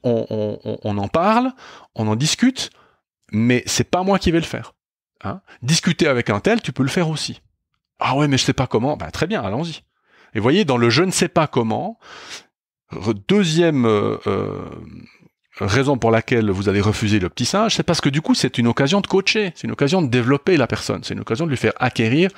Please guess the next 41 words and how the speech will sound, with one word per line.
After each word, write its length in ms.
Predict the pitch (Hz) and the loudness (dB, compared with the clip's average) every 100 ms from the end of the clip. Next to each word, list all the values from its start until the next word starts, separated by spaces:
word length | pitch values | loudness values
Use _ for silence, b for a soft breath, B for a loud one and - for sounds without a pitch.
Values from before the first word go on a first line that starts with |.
| B B | B B
un 100 | 113 | 0
certain 260 | 127 117 | 0 0
nombre 200 | 113 131 | 0 2
de 60 | 110 | 2
compétences 640 | 110 107 95 123 151 185 - B - | 0 -2 0 2 2 0 -6 B -2
qu'elle 180 | 117 | 2
n'a 140 | 123 127 | 2 2
pas 180 | 156 156 | 0 0
aujourd'hui. 460 | 151 156 135 131 _ _ _ _ B B B B B B _ _ _ _ _ - _ _ _ _ | -2 -2 -6 -12 _ _ _ _ B B B B B B _ _ _ _ _ -20 _ _ _ _
De 160 | - 92 | -4 0
nouveau, 480 | 110 147 220 202 - | 2 2 2 0 -2
on 180 | 101 101 | -2 2
est 120 | 131 | 2
dans 120 | 113 | 2
l'autonomie, 540 | 104 98 90 90 131 170 | 0 0 -2 -2 -2 -2
donc 220 | 107 - | -2 -2
on 100 | 104 | -2
est 60 | |
dans 120 | 110 98 | 0 0
la 80 | |
motivation. 760 | 98 98 98 92 - 147 208 240 _ _ - | -2 -6 -8 -8 -8 -8 -10 -14 _ _ -8
Hein, 140 | 135 | -6
donc 180 | 190 117 | -4 0
vous 140 | 123 | 2
allez 260 | 123 113 104 | 2 2 0
motiver 600 | 98 104 165 190 185 160 | -2 0 0 2 0 2
la 100 | 127 | 2
personne 440 | 127 117 196 226 175 | 0 0 0 0 2
de 100 | 120 | 2
deux 160 | 180 | 2
manières. 340 | 175 165 147 - | 2 0 -2 0
Un, 160 | 190 214 | 2 2
parce 220 | 175 - | 2 -2
qu'effectivement, 800 | - 135 147 - 151 147 147 131 - B B - | -2 0 -2 0 0 2 0 0 -4 B B -4
elle 140 | 113 | 0
va 120 | 113 | 0
se 120 | 113 110 | 0 -2
sentir 340 | 104 - 104 - | -4 -4 -8 -4
accompagnée 600 | 113 - 107 104 123 220 | -4 -2 0 0 0 0
et 60 | 214 | 0
soutenue, 480 | - - 165 254 | -2 -2 0 0